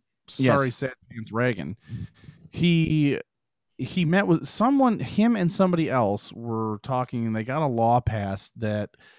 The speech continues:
Speaker 2: basically allowed news organizations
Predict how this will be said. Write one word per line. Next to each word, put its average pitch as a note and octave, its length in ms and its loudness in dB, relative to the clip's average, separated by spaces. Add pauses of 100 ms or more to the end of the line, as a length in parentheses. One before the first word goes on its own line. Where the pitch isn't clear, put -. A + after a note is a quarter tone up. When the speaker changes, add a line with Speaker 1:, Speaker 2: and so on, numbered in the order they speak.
(320)
Speaker 2:
basically B2+ 800 -2
allowed A#2+ 760 0
news A#2 420 4
organizations G2+ 1080 -4